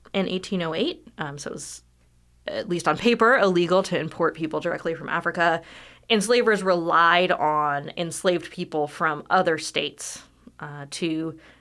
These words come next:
man their cotton plantations in the Deep South. Um, and Kentucky was one of the most important suppliers of enslaved people to the Cotton South, um,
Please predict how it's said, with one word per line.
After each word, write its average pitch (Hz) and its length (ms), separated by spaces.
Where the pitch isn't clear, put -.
man 196 280
their 233 300
cotton 240 300
plantations 147 640
in 156 80
the 165 80
Deep 311 200
South. - 460
Um, 165 380
and 175 160
Kentucky 202 640
was 190 640
one 190 300
of 185 80
the 196 160
most 180 340
important 160 480
suppliers 147 760
of 147 160
enslaved 156 500
people - 460
to 170 280
the 156 80
Cotton 139 340
South, - 460
um, 139 500